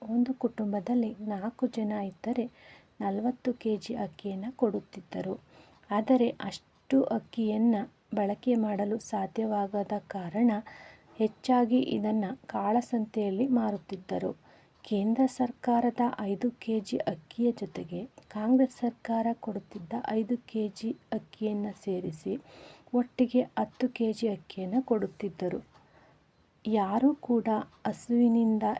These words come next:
ಇರಬಾರದು ಎಂಬ ಕಾರಣದಿಂದಾಗಿ ಅನ್ನಭಾಗ್ಯ ಯೋಜನೆಯನ್ನ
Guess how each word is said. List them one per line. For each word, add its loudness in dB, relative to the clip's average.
ಇರಬಾರದು 0
ಎಂಬ -2
ಕಾರಣದಿಂದಾಗಿ -4
ಅನ್ನಭಾಗ್ಯ 4
ಯೋಜನೆಯನ್ನ -2